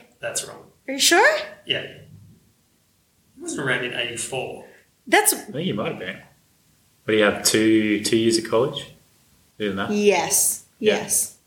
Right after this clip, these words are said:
Speaker 3: Uh, and he's, uh, we established that he's twenty-nine thirty in nineteen ninety-six.
Speaker 2: Mm-hmm.
Speaker 3: So take twelve years off. Or,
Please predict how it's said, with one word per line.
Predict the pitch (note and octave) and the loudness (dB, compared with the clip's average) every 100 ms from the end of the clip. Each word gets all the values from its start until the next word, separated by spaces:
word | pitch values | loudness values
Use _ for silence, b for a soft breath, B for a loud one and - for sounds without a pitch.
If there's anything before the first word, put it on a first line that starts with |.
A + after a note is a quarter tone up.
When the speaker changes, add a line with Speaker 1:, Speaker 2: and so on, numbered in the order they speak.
| G#2 | -2
Speaker 3:
Uh, | |
and | G2+ G2 G#2 G2+ | 0 0 0 0
he's, | F#2+ - - - F#2+ | 2 2 2 0 2
uh, | G2 F#2+ F#2 G2 | 4 6 4 2
we | |
established | F2+ - G2 F#2+ - | 2 4 2 2 0
that | G2 F#2 | 0 0
he's | F2+ F2 - - | -2 0 0 0
twenty-nine | - G2+ F#2+ F#2 | -2 -2 -2 -4
thirty | - F#2+ F#2 F2+ F2 F2 - - | -6 -2 0 0 -2 -6 -12 -14
in | F#2 F2+ F2+ F2+ | -12 -10 -10 -8
nineteen | F#2+ F2+ G2+ F#2+ | -6 -4 -4 -4
ninety-six. | F2+ F2+ E2+ - - G2 F2+ - - - - - - | -6 -2 2 4 4 2 0 -2 -4 -4 -8 -16 -6
Speaker 2:
Mm-hmm. | A#3+ G3 G3+ F3+ F#3 F#4 | -4 -2 -2 0 4 4
Speaker 3:
So | G#4 F2+ F2 | 4 2 0
take | - F#2 F2 - - - - - - - - - | 0 -2 -2 -8 -16 -20 -20 -20 -20 -20 -20 -6
twelve | - G2+ F#2 | 2 2 2
years | F#2 F2 | 0 0
off. | F2+ F2 - - - - - - - - - - - - - _ _ | 0 -2 -8 -20 -20 -20 -20 -20 -20 -20 -20 -20 -20 -20 -20 _ _
Or, | G2+ F#2+ F#2 F2+ | -4 -2 -2 -4